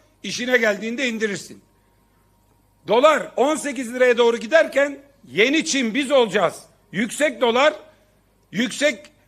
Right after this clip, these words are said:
fa-, e, yüksek dolar, yüksek ihracat geliri diyordunuz. Ertesi gece K K M icat edip geçici olarak on bir buçuk liraya doğru düşünce,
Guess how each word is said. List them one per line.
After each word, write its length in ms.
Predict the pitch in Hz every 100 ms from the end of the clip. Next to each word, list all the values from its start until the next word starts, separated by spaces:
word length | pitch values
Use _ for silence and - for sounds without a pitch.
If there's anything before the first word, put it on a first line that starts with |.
| _ _ -
fa-, 440 | 175 - 175 170
e, 20 |
yüksek 420 | 170 208 262 285 202
dolar, 280 | 233 269
yüksek 380 | 269 202 247 277
ihracat 520 | 262 208 240 233 285
geliri 320 | 202 214 185 160
diyordunuz. 540 | 165 160 185 339 - _ _ _ _ _ _ _ _ _ _ _ _ _ -
Ertesi 480 | 220 247 311 254
gece 480 | 320 277 185 190 180 - _ _ _ _
K 240 | - 220 226
K 200 | 247 254
M 200 | 302 294
icat 400 | 247 190 220 208
edip 300 | 196 180 - _ _ _ _
geçici 420 | 185 220 254 262
olarak 380 | 320 277 233 226
on 240 | 254 277
bir 160 | 262 233
buçuk 320 | 208 202 -
liraya 280 | 208 208 202
doğru 280 | 190 190 170
düşünce, 560 | 190 302 285 208 131